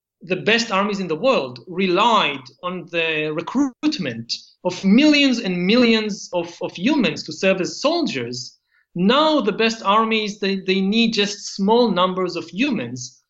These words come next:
and they increasingly rely on more and more sophisticated technology. And if the same thing happens in the civilian economy, then we will have this massive useless class, and nobody really knows what to do about it.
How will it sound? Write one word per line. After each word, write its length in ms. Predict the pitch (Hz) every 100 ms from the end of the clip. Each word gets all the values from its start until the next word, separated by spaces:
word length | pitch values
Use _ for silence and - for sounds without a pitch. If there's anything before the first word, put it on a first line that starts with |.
| -
and 160 | 185 180
they 160 | 208
increasingly 800 | 220 214 - 240 240 240 208 202
rely 640 | 190 185 185 240 165 139 160 - _
on 300 | 185 185 180
more 260 | 180 202 208
and 140 | 185
more 180 | 170 175
sophisticated 960 | 170 156 - 170 - 170 170 156 156 156
technology. 680 | - - 214 208 - - - _ _ _ _ _ _ _ 180
And 100 | 240
if 80 |
the 100 | 247
same 320 | 226 226 226 226
thing 220 | 226 190
happens 460 | 185 196 202 196
in 80 | 196
the 100 | 170
civilian 480 | 170 185 156 233 240 _ -
economy, 800 | 320 226 - 165 143 127 135 - _ _ _ _
then 280 | 143 196 208
we 80 |
will 160 | 233 196
have 260 | 180 208 180
this 240 | 185 -
massive 480 | 165 185 196 214 156
useless 400 | 190 269 190 160
class, 560 | - 123 143 - - _ _ -
and 300 | 185 185 - - -
nobody 680 | 190 170 165 196 285 214 180
really 220 | 165 185
knows 680 | 160 160 170 175 170 - -
what 180 | - 165
to 60 | -
do 200 | 175 311
about 320 | 180 120 107
it. 120 | -